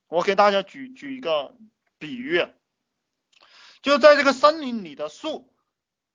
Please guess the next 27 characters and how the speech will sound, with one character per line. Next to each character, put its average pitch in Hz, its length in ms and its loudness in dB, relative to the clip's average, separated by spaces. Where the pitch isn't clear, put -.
你， 208 180 -10
当 285 260 0
你 233 100 -6
还 214 160 -4
是 262 120 -12
一 262 60 -12
个 269 120 -4
小 190 280 -6
草 160 280 -8
的 160 120 -14
时 - 140 -16
候， 180 140 -6
你 147 160 -20
看 254 280 -8
不 208 80 -12
到 190 140 -4
天， 233 340 -12
你 190 180 -10
认 262 220 0
为 202 160 -6
大 214 180 -4
家 214 120 -8
都 214 100 -10
跟 233 220 -10
你 180 40 -16
一 131 160 -18
样， 175 320 -6